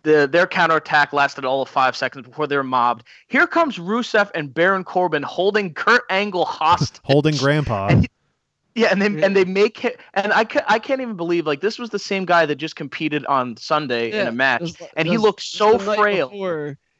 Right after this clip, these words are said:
Speaker 3: he was in a T L C match, and
Speaker 1: And he looked so
Speaker 3: he looked,
Speaker 1: frail
Speaker 3: and he
Speaker 1: and
Speaker 3: just
Speaker 1: so
Speaker 3: looks like a complete
Speaker 1: terrified.
Speaker 3: bitch.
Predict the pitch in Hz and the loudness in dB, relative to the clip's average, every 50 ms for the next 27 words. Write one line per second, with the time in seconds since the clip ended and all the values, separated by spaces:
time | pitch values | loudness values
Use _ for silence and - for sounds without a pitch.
0 | _ _ - 160 165 165 156 156 147 131 127 - - - 147 156 156 151 151 151 | _ _ -8 -6 -6 -4 -4 -6 -6 -8 -12 -16 -14 -8 -4 -2 0 0 0 0
1 | 147 113 - 127 - - - 170 180 175 170 160 - - 175 180 175 160 160 147 | -2 -4 -6 -10 -6 0 2 2 4 4 2 0 -2 -2 0 2 2 4 2 0
2 | 139 131 139 - - - - - - - - - - - 139 139 131 131 131 135 | 0 -2 -4 -6 -8 -6 -6 -6 -6 -6 -10 -10 -6 -4 -4 -2 -2 -2 0 0
3 | 135 165 135 120 120 117 - 208 - - - - - 220 226 240 196 147 151 156 | 0 0 0 0 2 2 2 2 2 -2 -8 -2 2 4 4 4 4 2 0 0
4 | 180 202 202 196 175 165 147 135 127 - - 143 151 156 160 160 151 147 160 156 | 2 2 4 4 4 4 4 2 0 -2 -4 -4 -4 -2 -2 -2 0 0 0 0
5 | 151 170 165 233 254 262 165 165 - 196 208 196 180 135 - 170 139 117 117 113 | 2 2 4 4 4 2 2 2 2 2 2 2 2 2 0 0 -2 -4 -2 -2
6 | - 165 165 - - - - - - | -2 -2 -2 -4 -8 -14 -16 -16 -20